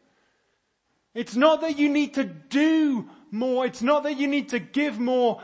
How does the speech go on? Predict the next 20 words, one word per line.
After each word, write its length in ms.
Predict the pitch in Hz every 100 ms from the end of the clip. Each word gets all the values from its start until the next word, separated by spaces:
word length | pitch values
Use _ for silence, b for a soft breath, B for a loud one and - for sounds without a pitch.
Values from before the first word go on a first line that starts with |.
| B B
You 140 | - 240
need 240 | 277 277
to 120 | 247
look 480 | 254 240 277 294 -
more 600 | 196 226 247 240 208 190
and 160 | 202 196
receive 500 | 190 - 247 262 190
more 260 | 202 214
from 220 | 185 - 170
the 80 |
King. 340 | 160 - 165 135 - _ _ _ _ _ _ _ _ _ _
Allow 380 | 170 196 233 262
him 140 | 269 247
to 180 | 233 208
fill 500 | - - 254 254 240
you 340 | 240 247 240 B B B
afresh 920 | 190 180 - 196 226 254 233 - -
with 260 | 190 170
his 420 | 160 143 226 214 143
grace. 720 | - 165 214 202 147 -